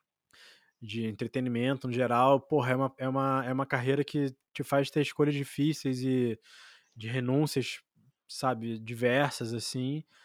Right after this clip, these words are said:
Então, quem tá no rolê, normalmente, não fica muito nesse, sabe, nessa, nessa pegada, assim, de, ah, pô, né? Normalmente, quem critica,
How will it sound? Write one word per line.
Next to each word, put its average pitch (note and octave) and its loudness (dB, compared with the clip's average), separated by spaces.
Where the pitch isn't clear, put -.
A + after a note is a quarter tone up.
Então, C#3+ -2
quem G3+ 0
tá G3 8
no D#3+ 0
rolê, E3 8
normalmente, F3 2
não F3+ -2
fica F#3+ 2
muito D#3 0
nesse, B2 -2
sabe, B2 2
nessa, A#2 -2
nessa A#2+ -4
pegada, B2 2
assim, A#2+ -4
de, A2 -2
ah, C#3+ 0
pô, B2 -2
né? C3+ 0
Normalmente, F3 8
quem G3+ 4
critica, F#3+ 4